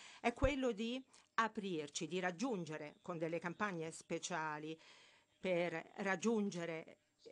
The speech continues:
gli abitanti dei villaggi più remoti e cercare di fornire lì i vaccini. Le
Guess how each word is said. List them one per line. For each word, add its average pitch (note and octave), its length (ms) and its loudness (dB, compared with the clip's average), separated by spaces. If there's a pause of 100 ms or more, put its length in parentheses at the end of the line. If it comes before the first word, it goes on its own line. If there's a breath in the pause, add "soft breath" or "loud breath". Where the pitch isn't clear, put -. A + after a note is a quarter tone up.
(340 loud breath)
gli G3+ 200 2
abitanti F#3+ 520 2
dei F#3 140 0
villaggi F3+ 400 0
più F3+ 200 -2
remoti D#3+ 720 -2 (380 loud breath)
e G3+ 100 0
cercare A3 480 4
di E3+ 160 -2
fornire F#3 540 0
lì E3+ 340 -4
i E3+ 40 -2
vaccini. D3 720 -4 (1200 loud breath)
Le F#3 400 0